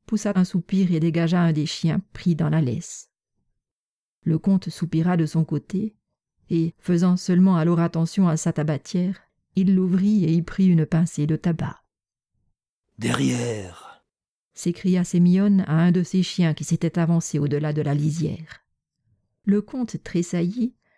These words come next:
Speaker 1: et laissa tomber sa tabatière. Nastasia Ivanovna descendit de cheval et la ramassa.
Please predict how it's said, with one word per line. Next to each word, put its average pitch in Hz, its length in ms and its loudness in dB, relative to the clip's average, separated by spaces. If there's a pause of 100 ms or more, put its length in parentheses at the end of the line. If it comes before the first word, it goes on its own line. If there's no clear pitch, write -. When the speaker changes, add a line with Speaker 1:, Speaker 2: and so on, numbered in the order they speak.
(240)
Speaker 1:
et 202 100 0
laissa 175 300 -2
tomber 165 300 0
sa 143 140 -6
tabatière. - 840 -8 (1200)
Nastasia 233 580 -2
Ivanovna 175 600 2
descendit 175 420 0
de 165 140 0
cheval 185 520 -2 (260)
et 170 100 0
la 156 100 0
ramassa. 160 560 -4